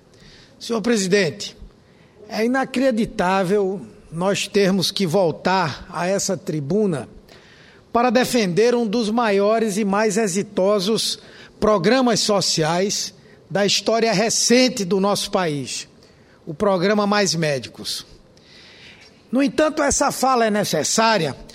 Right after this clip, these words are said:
para não permitir que a farsa, que as falácias e as mentiras por trás das quais insistem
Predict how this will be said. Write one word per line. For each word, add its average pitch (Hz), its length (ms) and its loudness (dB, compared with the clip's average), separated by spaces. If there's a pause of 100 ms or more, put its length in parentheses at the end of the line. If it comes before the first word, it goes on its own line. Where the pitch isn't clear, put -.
(520)
para 262 140 2
não 302 160 0
permitir 269 840 -2 (680)
que 240 120 -4
a 262 140 -2
farsa, - 640 -4 (680)
que 240 120 -4
as 269 200 0
falácias 226 960 -2 (320)
e 196 120 -4
as 240 180 0
mentiras 233 1120 -2 (340)
por 190 160 0
trás 208 340 2
das 220 280 -2
quais 233 440 0
insistem 214 920 -4